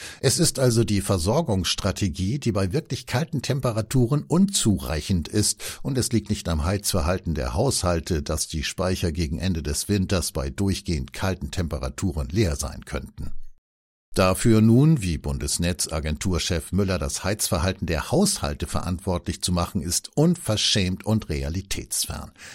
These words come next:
Nicht die Rentnerin, die ohnehin nicht weiß, wie sie die horrenden Heizkosten überhaupt bezahlen soll,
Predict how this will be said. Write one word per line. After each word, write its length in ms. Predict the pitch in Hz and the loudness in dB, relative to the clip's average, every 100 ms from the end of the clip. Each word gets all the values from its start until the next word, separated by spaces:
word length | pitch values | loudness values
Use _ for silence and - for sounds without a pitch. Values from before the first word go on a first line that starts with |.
| - | -8
Nicht 460 | 147 151 - - - | 0 0 2 -2 2
die 140 | 107 | 2
Rentnerin, 720 | 95 92 123 - 104 90 95 92 | 4 2 2 2 2 4 4 2
die 120 | 87 | 0
ohnehin 440 | 95 98 87 151 | 0 2 4 4
nicht 280 | 104 - 87 | 2 0 -2
weiß, 440 | 98 113 101 - | 0 2 2 0
wie 160 | 87 87 | 0 -2
sie 200 | 76 76 | -2 -4
die 160 | 87 78 | -2 -2
horrenden 540 | 80 69 101 104 71 | -2 -2 -4 -2 -4
Heizkosten 640 | 87 95 - 87 - - | -2 -2 -2 0 0 0
überhaupt 380 | 80 69 98 - | -2 -2 -4 -4
bezahlen 480 | 92 - 98 92 90 | -4 0 0 2 0
soll, 260 | 95 98 | 2 2